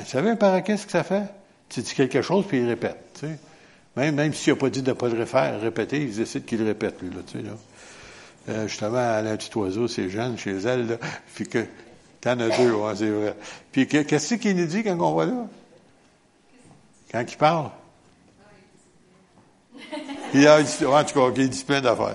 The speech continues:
On va laisser, on va laisser ça d'abord. C'est trop personnel, cette histoire-là. <laughs> Alors, ici, «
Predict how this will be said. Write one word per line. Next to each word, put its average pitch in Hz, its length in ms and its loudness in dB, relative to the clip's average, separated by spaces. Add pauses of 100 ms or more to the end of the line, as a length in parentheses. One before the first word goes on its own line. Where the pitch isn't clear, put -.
On 117 60 -2
va 120 100 0
laisser, 127 300 4 (280)
on 180 120 12
va 180 80 12
laisser 170 360 12
ça 143 180 8
d'abord. 117 400 6 (480)
C'est 120 160 0
trop 147 180 8
personnel, 135 480 4
cette - 40 -4
histoire-là. 117 420 6 (520)
<laughs> - 920 10 (1300)
Alors, 135 360 10
ici, « - 340 0